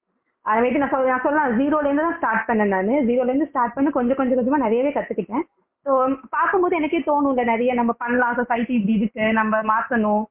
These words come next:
அதெல்லாம் தோணும்போது ஓகே, நம்ம இப்போ சிவில் சர்வன்ட் ஆனேன் அப்படின்னா நான் அதுக்காக, அ, நான் வந்து ஃபுல், அ, ஃபுல் ஹண்ட்ரட் பர்சன்ட் கொடுப்பேன் நம்புறேன். So, அந்த ஒர்க் ப்ரெஷர் எனக்கு இந்த இடத்துல வராதுன்னு நினைக்கிறேன். உள்ள போனாதான் தெரியும்.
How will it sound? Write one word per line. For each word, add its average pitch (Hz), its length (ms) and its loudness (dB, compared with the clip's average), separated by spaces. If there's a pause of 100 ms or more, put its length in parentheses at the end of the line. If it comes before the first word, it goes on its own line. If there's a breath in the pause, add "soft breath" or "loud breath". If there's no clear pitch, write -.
(360)
அதெல்லாம் 285 460 2
தோணும்போது 311 440 2
ஓகே, 302 340 0
நம்ம 247 360 0
இப்போ 277 440 -2
சிவில் 311 220 2
சர்வன்ட் 285 280 0
ஆனேன் 269 300 0
அப்படின்னா 247 120 0
நான் 294 380 0
அதுக்காக, 311 360 0 (340)
அ, 254 180 0
நான் 269 200 0
வந்து 285 220 0
ஃபுல், 208 380 0 (100)
அ, 247 120 -2 (220)
ஃபுல் 302 140 0
ஹண்ட்ரட் 269 320 0
பர்சன்ட் 277 280 0
கொடுப்பேன் 226 360 0
நம்புறேன். 202 260 0 (380)
So, 233 160 0
அந்த 220 160 2
ஒர்க் 269 300 -2
ப்ரெஷர் 285 240 2
எனக்கு 247 240 0
இந்த 226 160 2
இடத்துல 220 140 -6
வராதுன்னு 214 540 2
நினைக்கிறேன். 214 500 0 (260)
உள்ள 247 200 2
போனாதான் 262 360 0
தெரியும். 202 320 0